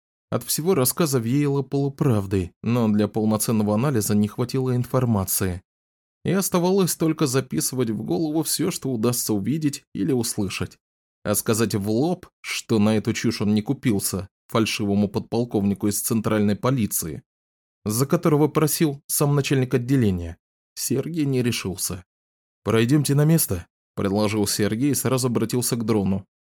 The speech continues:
«Миранда, сними общий план. Внеси в протокол. Младший следователь седьмого управления Сергей Зум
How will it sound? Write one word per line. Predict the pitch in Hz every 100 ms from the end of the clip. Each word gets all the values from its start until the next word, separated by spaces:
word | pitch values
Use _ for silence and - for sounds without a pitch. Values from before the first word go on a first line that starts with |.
| _ _ -
«Миранда, | 113 127 110 95 90 _ -
сними | - 120 113 120 147
общий | 135 123 127
план. | 127 117 101 87 - _ _ _ -
Внеси | 104 113 - 117
в |
протокол. | - 123 117 107 92 - _ _ _ _ _ -
Младший | 104 123 151 151
следователь | 131 139 143 131 127 127
седьмого | - 113 123 123
управления | 123 120 113 117 117
Сергей | 107 113 101 104 107
Зум | 117 135 139